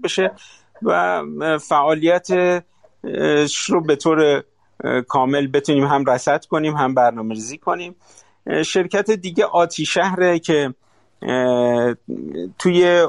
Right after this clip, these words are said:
حوزهٔ، اه، در واقع گردشگری و حوزهٔ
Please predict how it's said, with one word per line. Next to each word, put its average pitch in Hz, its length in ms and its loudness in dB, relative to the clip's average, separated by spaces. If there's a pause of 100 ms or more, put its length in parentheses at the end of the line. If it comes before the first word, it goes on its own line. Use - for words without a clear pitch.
(140)
حوزهٔ، 156 800 2 (480)
اه، 110 680 2 (200)
در 127 220 2
واقع 127 480 0 (280)
گردشگری 127 1120 0
و 156 360 -2 (440)
حوزهٔ 143 880 2